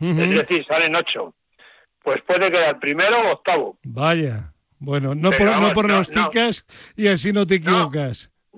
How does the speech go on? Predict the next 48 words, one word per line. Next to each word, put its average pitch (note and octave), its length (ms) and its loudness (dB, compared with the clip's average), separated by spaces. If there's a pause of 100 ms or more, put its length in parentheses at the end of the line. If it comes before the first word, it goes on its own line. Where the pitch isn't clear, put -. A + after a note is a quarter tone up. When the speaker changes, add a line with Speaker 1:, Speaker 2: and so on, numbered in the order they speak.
Speaker 2:
No, E3 380 0
quiero C#3 240 0
decirte D#3+ 500 -2
que C#3+ 60 -2
es B2+ 120 -4
capaz D#3+ 380 0
de F3 180 0
ganar. A#2+ 380 -4 (160)
Para B2 200 -2
Speaker 1:
Sí. C#3 60 0
Speaker 2:
mí C#3 80 2
no E3+ 120 0
es - 100 -4
inferior C#3 480 0
a B2 80 -2
nadie. C3+ 480 -4
Speaker 1:
Ya. B2+ 380 -2 (640)
Speaker 2:
Es C3+ 60 -8
Speaker 1:
Pero E3+ 340 4
Speaker 2:
capaz F#3 160 0
Speaker 1:
que F3+ 80 0
Speaker 2:
de E3+ 80 4
Speaker 1:
hay F3 120 4
Speaker 2:
Adri, F3+ 120 0
Speaker 1:
mucha F3 380 2
Speaker 2:
Adri E3+ 160 0
de D#3 80 0
Speaker 1:
i-, C#3+ 60 -2
Speaker 2:
ganar. C3 120 -4 (100)
Speaker 1:
hay E3+ 120 0
mucha D#3+ 320 -4
igualdad, A2+ 400 -8
tremenda D#3 360 -4
igualdad, D#3+ 420 0
Speaker 2:
Claro, B2+ 160 -4 (200)
Speaker 1:
y D#3 160 0
que C#3+ 120 0
él E3 100 2
va E3 60 4
a - 20 2
estar C3+ 140 0
Speaker 2:
claro. D#3 120 2
Speaker 1:
ahí G3 320 0
y D#3 140 0
con C#3 120 -2
posibilidades. B2+ 640 -4
Pues A#2 360 -12
una D#3 380 2